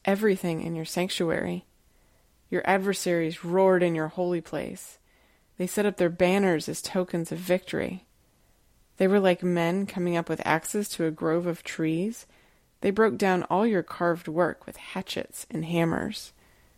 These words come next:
They set fire to your holy place. They defiled the dwelling place of your name and razed it to the ground. They said to themselves, "Let us destroy them altogether." They burned down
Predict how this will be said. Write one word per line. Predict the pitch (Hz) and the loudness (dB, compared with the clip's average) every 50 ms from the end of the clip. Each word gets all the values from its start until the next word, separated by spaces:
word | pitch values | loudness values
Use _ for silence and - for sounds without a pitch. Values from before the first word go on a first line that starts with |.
| _ _ _ _ _ _ _ _ | _ _ _ _ _ _ _ _
They | _ 185 | _ -4
set | 190 - - 254 - | 0 2 2 2 2
fire | - - 190 190 220 233 208 | 4 4 6 6 6 6 4
to | 175 | 2
your | 156 147 | 2 0
holy | 175 - - 196 208 196 | -2 -2 0 0 0 0
place. | 190 - - - - - 185 - - - - _ _ _ _ _ _ _ _ _ _ _ _ _ _ _ _ _ _ _ | 0 0 -2 -2 -2 -4 -8 -12 -18 -20 -20 _ _ _ _ _ _ _ _ _ _ _ _ _ _ _ _ _ _ _
They | 190 196 | 0 0
defiled | 196 190 - - - 170 175 185 202 196 180 | 0 0 0 2 4 6 6 6 4 2 0
the | 175 | -4
dwelling | 165 175 170 170 185 190 180 185 | -4 -2 0 0 2 0 0 -2
place | - - 170 170 - - | -2 -2 -2 -2 -2 -4
of | 175 175 | -6 -4
your | 170 165 156 | -4 -4 -2
name | 160 165 165 165 156 151 156 156 - _ _ _ _ _ _ | -2 -2 -2 -2 -4 -6 -8 -10 -14 _ _ _ _ _ _
and | 180 175 170 160 156 | -6 -4 -4 -2 0
razed | 165 170 175 190 202 190 196 - | 2 4 4 4 4 2 2 0
it | - - | -2 -2
to | - - | -2 -6
the | 160 170 160 | -4 -4 -2
ground. | - 160 160 165 165 156 147 - 165 175 - - _ _ _ _ _ _ _ _ _ _ _ _ _ _ _ _ _ _ _ _ _ | 0 0 0 0 0 0 -2 -4 -6 -8 -12 -16 _ _ _ _ _ _ _ _ _ _ _ _ _ _ _ _ _ _ _ _ _
They | - 190 | 0 0
said | 196 - - 226 233 220 | 2 4 4 2 4 4
to | 240 202 | 2 2
themselves, | 190 185 180 180 180 - - 180 170 170 170 165 175 - - - _ _ _ _ _ _ _ _ _ _ _ | 2 2 2 2 0 2 2 4 4 4 2 0 -4 -8 -14 -18 _ _ _ _ _ _ _ _ _ _ _
"Let | - 214 262 | 0 0 0
us | 330 - - | 0 0 -2
destroy | - 220 - - - - 165 196 262 | -4 -4 -4 -2 -2 0 0 0 0
them | - - - - | 0 -2 -4 -2
altogether." | - 170 175 - - - 196 - - 196 - - 190 185 - _ _ _ _ _ _ _ _ _ _ _ _ _ _ _ _ | -2 -4 -4 -4 -6 -4 0 0 2 0 0 -2 -6 -10 -12 _ _ _ _ _ _ _ _ _ _ _ _ _ _ _ _
They | - 196 | 0 0
burned | 202 185 202 202 202 202 190 | 0 2 2 2 4 2 2
down | 185 180 170 165 160 | 2 2 0 0 -2